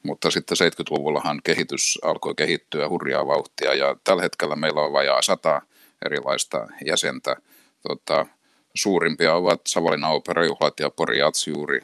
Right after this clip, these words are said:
ja Helsingin juhlaviikot ja tämän tyyppiset toimijat. Mut sit meillä on valtavan paljon hyvin pieniä kamarimusiikkitapahtumia, tanssifestivaaleja, elokuvafestivaaleja ja niin edelleen ja niin edelleen. Eli, eli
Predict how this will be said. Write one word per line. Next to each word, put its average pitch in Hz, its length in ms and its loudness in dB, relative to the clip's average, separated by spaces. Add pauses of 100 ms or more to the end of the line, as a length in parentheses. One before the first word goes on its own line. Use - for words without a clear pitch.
(100)
ja 73 380 0
Helsingin 67 320 -6
juhlaviikot 69 580 -4
ja 65 40 -10
tämän 82 200 -2
tyyppiset 73 440 -4
toimijat. 67 400 -4
Mut 90 120 0
sit - 160 -4
meillä 85 180 0
on 104 80 0
valtavan 80 360 2
paljon 78 280 2
hyvin 90 240 0
pieniä 78 380 2
kamarimusiikkitapahtumia, 71 1300 -4
tanssifestivaaleja, 71 1080 0
elokuvafestivaaleja 69 1080 -2 (380)
ja - 60 -2
niin 69 180 2
edelleen 62 300 0
ja 67 60 -2
niin 60 180 0
edelleen. 58 380 -4 (680)
Eli, 87 280 4
eli 87 240 4